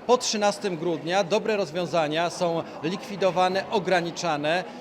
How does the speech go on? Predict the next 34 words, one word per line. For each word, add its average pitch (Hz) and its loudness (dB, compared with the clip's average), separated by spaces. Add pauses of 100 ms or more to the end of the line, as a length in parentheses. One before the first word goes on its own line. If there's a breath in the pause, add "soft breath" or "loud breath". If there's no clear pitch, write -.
(120 loud breath)
Mm, 160 0
jednym 185 0
z - -10
takich 180 -6
programów, 180 -2
który 170 -2
został 170 -2
zlikwidowany, 170 0
jest 170 -2
chociażby 160 -2
program, 170 2
e, 165 2 (760 loud breath)
kredytów, 175 -2
e, 165 2
dwuprocentowych 175 -2
dla 160 0
młodych 175 0
ludzi, 175 -2
którzy 160 -2 (280 loud breath)
wykorzystywali 180 0
te 175 -4
środki 180 -2
na 165 0
nabycie 165 -2
swojego 170 0
pierwszego, 165 2 (280 loud breath)
e, 156 6
mieszkania. 165 0 (320 loud breath)
Kolejnym, 196 4
em, 175 0 (220)
programem, 180 2
który 180 -2
został, 175 2
e, 165 2